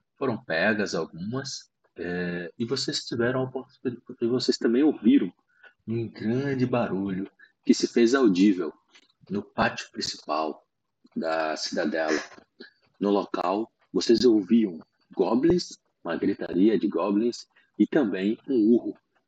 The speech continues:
um urro de uma criatura bestial. Um ser cuja natureza e características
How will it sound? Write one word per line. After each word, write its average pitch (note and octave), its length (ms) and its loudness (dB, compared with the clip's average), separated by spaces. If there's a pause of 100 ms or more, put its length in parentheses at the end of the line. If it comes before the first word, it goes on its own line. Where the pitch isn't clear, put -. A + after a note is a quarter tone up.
(120)
um A#2 200 2
urro G#2+ 240 4
de G#2+ 100 -2
uma G#2+ 160 -2
criatura A2 540 0
bestial. - 760 -4 (840)
Um G#2+ 120 2
ser - 440 0 (600)
cuja G#2 320 4
natureza G2 840 0
e A2+ 100 6
características - 1040 -4